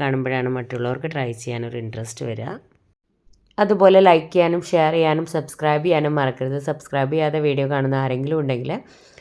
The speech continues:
ചാനൽ ഇഷ്ടമായിട്ടുണ്ടെങ്കിൽ ഒന്ന് സബ്സ്ക്രൈബ് ചെയ്തേക്കണേ. സബ്സ്ക്രൈബ് ബട്ടൺ പ്രസ് ചെയ്യുമ്പോൾ അടുത്തൊരു ബെൽ ഐക്കൺ വരും. ബെൽ ബട്ടൺ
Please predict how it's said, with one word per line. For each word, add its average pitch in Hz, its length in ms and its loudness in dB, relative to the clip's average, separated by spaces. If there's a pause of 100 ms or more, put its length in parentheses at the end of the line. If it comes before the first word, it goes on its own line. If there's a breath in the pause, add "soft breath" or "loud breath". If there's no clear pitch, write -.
(360 soft breath)
ചാനൽ 208 260 2
ഇഷ്ടമായിട്ടുണ്ടെങ്കിൽ 165 760 2
ഒന്ന് 160 160 -2 (100)
സബ്സ്ക്രൈബ് 135 500 -2
ചെയ്തേക്കണേ. 127 380 -2 (100)
സബ്സ്ക്രൈബ് 143 380 -4
ബട്ടൺ 143 240 -4
പ്രസ് 143 200 -4
ചെയ്യുമ്പോൾ 143 240 -2
അടുത്തൊരു 127 260 -6 (100)
ബെൽ 151 140 0 (100)
ഐക്കൺ 156 320 -4
വരും. 156 160 0 (460 loud breath)
ബെൽ 190 240 10
ബട്ടൺ 190 200 6